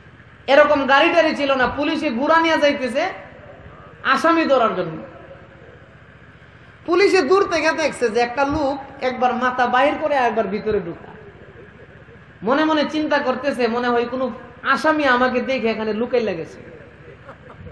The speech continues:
পুলিশে গুড়া থেকে নামছে, নাইমা আইসা ওই আসামিটারকে আসামি মনে কইরা তার পাঞ্জাবির বা শার্টের কলারে ধরছে।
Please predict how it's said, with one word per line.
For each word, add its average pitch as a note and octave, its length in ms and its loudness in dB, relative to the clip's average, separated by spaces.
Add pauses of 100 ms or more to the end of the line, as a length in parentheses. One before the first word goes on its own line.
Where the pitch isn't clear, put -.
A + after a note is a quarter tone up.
(1400)
পুলিশে C4+ 340 2
গুড়া C4+ 260 4
থেকে C#4+ 260 0
নামছে, D4 480 -2 (600)
নাইমা A#3 320 -2
আইসা A3 360 2
ওই A#3+ 140 6
আসামিটারকে A3+ 800 -2 (140)
আসামি C#4 380 0
মনে D4 220 0
কইরা A#3 220 0
তার A3 160 -2 (560)
পাঞ্জাবির B3+ 480 0 (120)
বা G#3 80 -4
শার্টের A3+ 420 -2
কলারে A#3+ 260 2
ধরছে। G3 340 -4